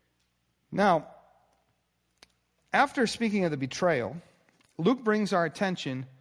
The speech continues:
to an important part of the Passover that may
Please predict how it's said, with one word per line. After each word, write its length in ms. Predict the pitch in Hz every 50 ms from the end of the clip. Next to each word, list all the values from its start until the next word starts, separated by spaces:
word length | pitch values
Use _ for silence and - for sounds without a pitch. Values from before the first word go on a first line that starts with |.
| _ _ _ _ _ _ -
to 120 | - 175
an 80 | 170 170
important 540 | 160 - - - 208 233 254 247 226 208
part 400 | - - - 240 220 180 170 175 - -
of 160 | 165 151 147
the 80 | 156
Passover 640 | - - 170 160 151 151 - - 131 113 98 98 90 - _ _ _ _ _ _ _ _ _ _ _ _ _ _ _
that 120 | 170 202
may 480 | 208 226 302 370 381 330 294 240 214